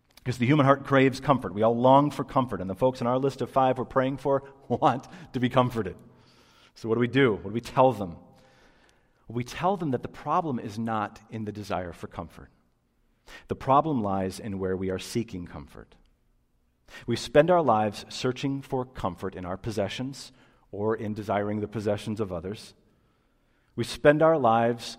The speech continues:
searching for comfort by overeating.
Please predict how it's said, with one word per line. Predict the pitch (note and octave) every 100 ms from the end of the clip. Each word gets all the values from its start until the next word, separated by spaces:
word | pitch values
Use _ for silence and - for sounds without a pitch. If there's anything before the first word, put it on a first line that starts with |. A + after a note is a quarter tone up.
| -
searching | - - B2+ C#3
for | B2 B2+
comfort | - A#2+ - A2+
by | G#2+ G#2
overeating. | B2 A#2+ A#2+ A#2+ B2 - A2 G#2 B2 D3